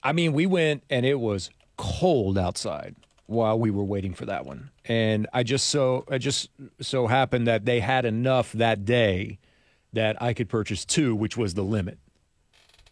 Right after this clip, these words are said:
And th-, that's the other thing, too. They have put the limit signs on those because you can only purchase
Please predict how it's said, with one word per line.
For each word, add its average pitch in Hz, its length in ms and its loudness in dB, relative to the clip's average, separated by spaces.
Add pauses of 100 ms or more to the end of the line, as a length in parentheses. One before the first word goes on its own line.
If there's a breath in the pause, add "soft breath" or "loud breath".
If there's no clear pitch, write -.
(460)
And 190 220 2
th-, 175 240 2
that's 202 320 2
the 208 140 4
other 214 120 2
thing, 175 220 2
too. 196 260 2
They 160 160 4
have 160 160 2
put 190 200 0
the 156 100 2
limit 180 420 2
signs 113 400 2
on 123 140 2
those 123 260 2
because 135 300 0
you 160 80 2
can 165 140 -2
only 165 340 2
purchase 147 540 -2